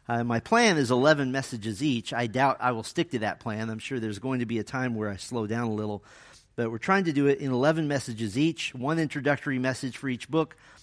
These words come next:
and ten messages to get us through the whole book.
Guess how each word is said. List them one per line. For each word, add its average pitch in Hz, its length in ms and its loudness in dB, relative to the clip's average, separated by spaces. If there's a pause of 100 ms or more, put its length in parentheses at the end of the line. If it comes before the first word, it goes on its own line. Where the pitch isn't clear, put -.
(180)
and 123 300 -2
ten 151 260 0
messages 123 520 0
to 117 60 -2
get 127 180 2
us 117 180 -4
through 117 160 -4
the 104 80 -6
whole 120 180 -4
book. 110 380 -2